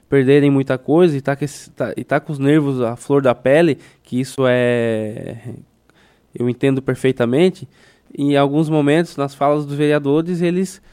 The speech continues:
começaram a se manifestar, a, a, até se exaltaram um po-, se exaltaram, né? Eu pedi apoio à, à assessoria jurídica, de, de que forma que a gente poderia proceder.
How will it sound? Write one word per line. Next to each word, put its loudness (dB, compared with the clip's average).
começaram -2
a -6
se -10
manifestar, -2
a, 0
a, -12
até -4
se -6
exaltaram 2
um -6
po-, -2
se -18
exaltaram, 2
né? -2
Eu -10
pedi -8
apoio -2
à, -4
à -8
assessoria -6
jurídica, -4
de, -8
de -20
que -14
forma 0
que -6
a -4
gente -6
poderia -4
proceder. -2